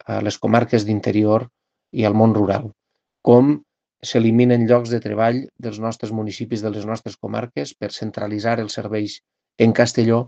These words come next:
I també veiem des dels ports, des del Partit Socialista, amb molta preocupació, com des del govern, eh, provincial, liderat per el Partit Popular,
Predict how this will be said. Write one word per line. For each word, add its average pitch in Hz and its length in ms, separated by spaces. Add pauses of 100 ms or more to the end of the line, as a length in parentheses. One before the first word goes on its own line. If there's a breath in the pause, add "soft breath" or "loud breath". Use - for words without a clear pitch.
(420 loud breath)
I 123 80
també 127 300
veiem 139 340 (160)
des 113 240
dels 110 220
ports, 131 280
des 110 140
del 104 240
Partit 120 280
Socialista, 113 520
amb 117 160
molta 117 240
preocupació, 117 720 (480)
com 127 260
des 120 160
del 110 140
govern, 113 480 (360)
eh, - 140
provincial, 113 840
liderat 110 380
per 110 120
el 107 100
Partit 120 360
Popular, 120 500